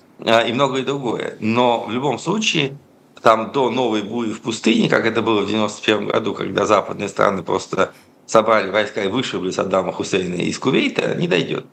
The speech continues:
Это понятно. Э, на этом фоне, ну, я думаю, единственным залогом успеха Украины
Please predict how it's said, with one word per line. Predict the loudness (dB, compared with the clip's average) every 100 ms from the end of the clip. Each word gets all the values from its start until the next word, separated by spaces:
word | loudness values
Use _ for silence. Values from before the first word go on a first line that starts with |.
| _
Это | -4 0
понятно. | 0 -2 -6 -12 _ _ _ -20 -20 -4
Э, | 2 2
на | 4
этом | 2 0
фоне, | -4 -2 0 0 -2 -6 -14 _ 0
ну, | 2 2
я | -2
думаю, | -2 -4 -4
единственным | -4 -6 -4 -2
залогом | 2 4 4 2 -2 -6
успеха | -4 2 2 2
Украины | 0 2 2 2 0 -4